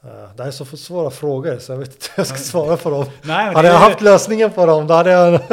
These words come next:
Speaker 1: <laughs>
Speaker 2: Jag tror inte att du ska ha lösningen,
Speaker 1: Ja.
Speaker 2: men jag tänker mer med din kunskap inom,
Speaker 1: Ja.
Speaker 2: inom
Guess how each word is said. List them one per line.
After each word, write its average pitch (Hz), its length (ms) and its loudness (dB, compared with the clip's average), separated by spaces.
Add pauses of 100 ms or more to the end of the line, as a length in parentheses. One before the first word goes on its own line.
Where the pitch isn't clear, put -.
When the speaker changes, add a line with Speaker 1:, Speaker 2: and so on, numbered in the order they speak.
(140)
Speaker 1:
<laughs> - 260 -20
Speaker 2:
Jag 160 140 -2
tror 196 120 -2
inte 180 140 -2
att 156 80 0
du 156 60 -2
ska 180 140 -8
ha 170 80 0
lösningen, 160 580 -4
Speaker 1:
Ja. 175 100 4
Speaker 2:
men 160 80 -6
jag 196 140 4
tänker 180 280 -2
mer 151 200 -8
med 147 160 -12
din 143 220 -14
kunskap 175 560 -12
inom, 160 200 -10
Speaker 1:
Ja. 143 400 -2
Speaker 2:
inom 127 360 -14